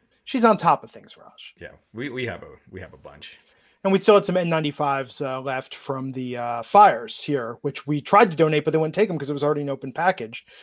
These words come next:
Speaker 1: So we had those, uh, as well. But seriously, if your state is reopening and are, you are going out, please take every precaution. Remember, you're not just protecting yourself from others, you're doing your part to help people protect, uh, uh,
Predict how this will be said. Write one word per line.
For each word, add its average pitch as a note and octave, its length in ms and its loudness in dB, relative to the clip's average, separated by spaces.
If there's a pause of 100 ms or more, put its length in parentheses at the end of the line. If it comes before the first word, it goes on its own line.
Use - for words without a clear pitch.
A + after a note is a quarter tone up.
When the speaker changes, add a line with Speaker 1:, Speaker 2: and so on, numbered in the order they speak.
(140)
Speaker 1:
So C#3+ 320 2
we C3+ 140 -2
had C#3 240 2
those, B2+ 480 -6
uh, A2+ 360 -8 (540)
as C#3+ 140 -2
well. D#3 260 8
But A#2 140 -4
seriously, A3 500 6
if D3+ 140 0
your G3+ 100 6
state G#3+ 240 8
is F#3+ 100 2
reopening F3 460 4
and D3 80 -2
are, D3+ 140 2
you E3 300 -2
are D#3 120 4
going D3 220 0
out, C#3 180 -6
please D3+ 340 -4
take D#3+ 200 0
every D3 180 0
precaution. D3+ 440 0
Remember, C#3+ 260 0
you're C#3 100 2
not D3 180 4
just - 280 -4 (280)
protecting F3 320 4
yourself E3 220 4
from F3 140 2
others, F#3 440 8
you're D3+ 220 0
doing D3+ 300 -6
your D3 100 -2
part D3+ 440 0
to D3+ 60 -4
help C#3+ 220 -4
people C#3 220 -12
protect, - 420 -8
uh, C3+ 260 -2 (520)
uh, C#3 400 2